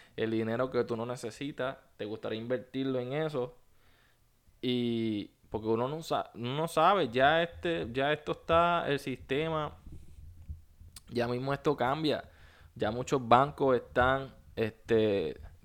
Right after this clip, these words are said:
tratando de aceptar. Bueno, ahora mismo U S Bank, ahora mismo están, dizque, empezaron a, con el custodial,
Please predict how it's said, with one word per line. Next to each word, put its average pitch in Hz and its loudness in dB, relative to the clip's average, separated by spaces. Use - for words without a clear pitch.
tratando 120 2
de 135 10
aceptar. 139 6
Bueno, 147 4
ahora 143 6
mismo 156 -2
U 127 4
S 139 0
Bank, 147 0
ahora 117 6
mismo 135 2
están, 123 2
dizque, 139 0
empezaron 131 0
a, 139 0
con 120 -4
el 113 0
custodial, 127 6